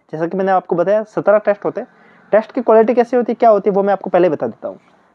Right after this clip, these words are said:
जैसे कि आप ये जो देख रहे हैं, ये विजन आईएएस की टेस्ट सीरीज है। इसके अंदर शुरुआत में आप जैसे ही खोलेंगे तो आपको शुरुआत में यहाँ पे इंडेक्स देखने को मिलता है। इंडेक्स माफी चाहूँगा, यहाँ पे आपको पाठ्यक्रम देखने को मिलता है, यानी कि सिलेबस देखने को मिलता है।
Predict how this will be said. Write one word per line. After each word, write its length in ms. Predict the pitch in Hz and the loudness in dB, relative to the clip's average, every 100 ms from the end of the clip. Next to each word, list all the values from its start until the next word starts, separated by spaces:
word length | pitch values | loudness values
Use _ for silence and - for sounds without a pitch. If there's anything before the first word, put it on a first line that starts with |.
| _ | _
जैसे 120 | 143 | 0
कि 60 | 240 | 2
आप 120 | 247 | 4
ये 100 | 262 | 2
जो 100 | 254 | 4
देख 220 | 226 226 | 2 2
रहे 80 | 262 | -2
हैं, 220 | 254 269 | -4 -4
ये 80 | 208 | -2
विजन 220 | 165 196 | 0 0
आईएएस 180 | 214 202 | -2 -4
की 80 | 202 | -4
टेस्ट 220 | 190 190 | -4 -2
सीरीज 200 | 190 175 | -4 -6
है। 80 | 233 _ _ _ - | -10 _ _ _ -6
इसके 200 | 180 254 | -2 2
अंदर 120 | 254 | 0
शुरुआत 340 | 269 190 190 247 | 2 2 4 2
में 100 | 247 | 0
आप 60 | |
जैसे 240 | 190 185 247 | 0 0 -2
ही 40 | |
खोलेंगे 300 | 202 180 202 | 0 -2 0
तो 100 | 208 | 0
आपको 160 | 185 196 | 0 -2
शुरुआत 340 | - 165 170 | 0 0 0
में 80 | 202 | -2
यहाँ 60 | |
पे 100 | 202 | -4
इंडेक्स 340 | - 160 185 208 | -4 0 0 0
देखने 240 | 165 160 165 | -6 -8 -8
को 100 | 165 | -8
मिलता 220 | 120 131 | -6 -8
है। 180 | 127 117 _ _ _ | -10 -16 _ _ _
इंडेक्स 360 | 170 185 220 - - | 0 0 0 -6 -4
माफी 200 | 147 165 220 | -2 -2 -4
चाहूँगा, 180 | 220 | -4
यहाँ 120 | 202 160 | -2 2
पे 80 | |
आपको 220 | 190 175 202 | 2 2 0
पाठ्यक्रम 520 | 165 165 233 196 196 | 0 0 0 0 -2
देखने 240 | 165 180 | -4 -6
को 80 | 170 | -6
मिलता 200 | 151 180 | -6 -6
है, 60 | 185 | -6
यानी 160 | 151 | -6
कि 100 | 185 | -8
सिलेबस 380 | 233 170 156 180 | -4 0 0 0
देखने 220 | 151 147 147 | -4 -6 -8
को 100 | 160 | -10
मिलता 240 | 120 123 | -8 -10
है। 180 | 120 | -12